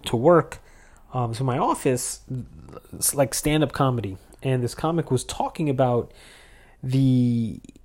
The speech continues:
you know, the way, why he loves his, his dogs more than,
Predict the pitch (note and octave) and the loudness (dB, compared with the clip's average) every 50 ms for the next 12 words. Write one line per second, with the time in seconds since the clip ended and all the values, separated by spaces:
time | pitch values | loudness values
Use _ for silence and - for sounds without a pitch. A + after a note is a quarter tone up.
0 | - - - - C#3+ A#2 A2+ - D2 E2 - F2+ - - - C#3 B2+ A#2+ A#2+ C3+ | -20 -16 -8 -6 -6 -6 -6 -10 -12 -16 -18 -20 -18 0 2 2 2 4 4 6
1 | C#3+ D#3 D#3+ D#3 - - - - - D3 C#3+ C3 D#3+ F3+ A#3 A3 - - F#3 E3+ | 6 8 8 6 4 2 -2 -4 -4 -4 4 6 8 8 8 4 4 2 0 2
2 | D#3 D3 D3+ D3+ D3 C#3+ C3+ - - - D3 C3+ B2 A#2 A#2 A2+ - - - - | 4 4 2 2 2 0 -2 -2 0 2 2 2 2 0 -4 -6 -10 -18 -20 -20
3 | - - - C#3+ C#3 A#2+ A2+ A2 B2 C3 C3 B2+ A#2+ A#2 A2+ A2+ A2+ - - - | -10 -2 0 0 0 0 -2 2 6 6 6 6 6 4 2 0 -2 -4 -6 -6
4 | G#2+ A#2 B2 B2 B2 B2+ B2+ B2+ B2 B2 A#2 A#2+ A#2 A#2 A#2 A2+ A2+ A2 | -4 -4 -2 0 0 2 2 2 2 2 2 0 0 0 -2 -2 -4 -6